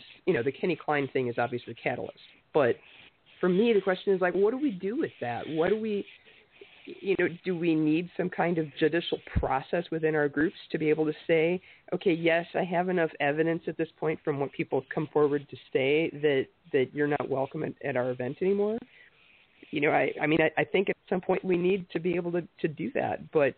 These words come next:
I, I experienced that, that, um, at least in the pagan community, people have not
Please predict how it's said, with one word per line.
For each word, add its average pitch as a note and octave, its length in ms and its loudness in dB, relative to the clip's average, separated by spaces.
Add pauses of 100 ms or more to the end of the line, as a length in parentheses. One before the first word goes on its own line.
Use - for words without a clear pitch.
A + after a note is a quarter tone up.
I, C3+ 240 -10 (180)
I B2+ 120 -2
experienced C3+ 680 0
that, C3+ 140 2 (220)
that, B2+ 220 -2 (220)
um, B2 300 -8 (200)
at C3 100 -4
least C#3+ 160 -2
in C3 80 -4
the A#2+ 60 -4
pagan E3 340 2
community, B2 340 -2
people C3 260 -6
have C#3+ 140 -4
not A#2+ 320 2